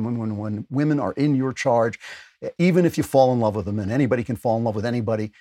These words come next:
even if that happens, you keep your mouth shut. I would put a bullet in my foot before I would do what this guy did to you. He abused you. This was traumatic.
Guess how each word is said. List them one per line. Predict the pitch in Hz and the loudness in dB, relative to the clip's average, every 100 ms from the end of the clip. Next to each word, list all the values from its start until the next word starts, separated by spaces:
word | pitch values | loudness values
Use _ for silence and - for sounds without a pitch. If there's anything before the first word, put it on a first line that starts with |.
| _ _ - | _ _ -2
even | 175 170 | 0 2
if | 147 | 0
that | 131 113 | 0 0
happens, | 107 101 101 | 0 -2 -2
you | 117 127 110 - | 0 0 -2 -4
keep | 113 104 | -6 -4
your | 107 | -4
mouth | 98 101 87 | -2 -2 -4
shut. | - 104 78 | -6 -6 -4
I | 117 | -4
would | 135 95 | -4 -4
put | 107 | -6
a | 85 95 | -6 -8
bullet | 117 131 120 | -2 0 0
in | 101 | -2
my | 104 90 | -6 -6
foot | - 95 | -6 -6
before | 107 92 98 90 | -6 -8 -6 -6
I | |
would | 101 101 | -6 -4
do | 123 110 | -2 -2
what | 104 120 | -2 -6
this | 113 | -6
guy | - 107 | -4 -4
did | 107 92 | -4 -8
to | 107 | -6
you. | 101 98 | -6 -6
He | 131 117 | -8 -8
abused | 101 98 156 165 120 | -8 -4 -2 -2 -2
you. | 151 139 | -2 -2
This | 113 | -6
was | 107 | -10
traumatic. | - 117 123 143 135 - | -8 -4 0 2 0 -2